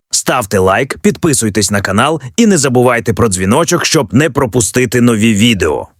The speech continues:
А ви любите у мобільних іграх керувати одночасно і військом, і окопами, чи тільки стріляти?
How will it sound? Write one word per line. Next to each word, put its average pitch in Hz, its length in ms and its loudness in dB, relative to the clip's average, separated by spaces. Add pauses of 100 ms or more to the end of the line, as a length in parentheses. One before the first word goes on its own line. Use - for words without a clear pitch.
А 110 100 -2
ви 92 180 0
любите 180 440 2
у 180 100 6
мобільних 120 600 2
іграх 135 340 0
керувати 110 520 0
одночасно 101 680 -2
і 90 140 -2
військом, 139 580 0
і 151 220 2
окопами, 101 680 -2 (120)
чи - 160 0
тільки 110 340 -2
стріляти? 82 600 -4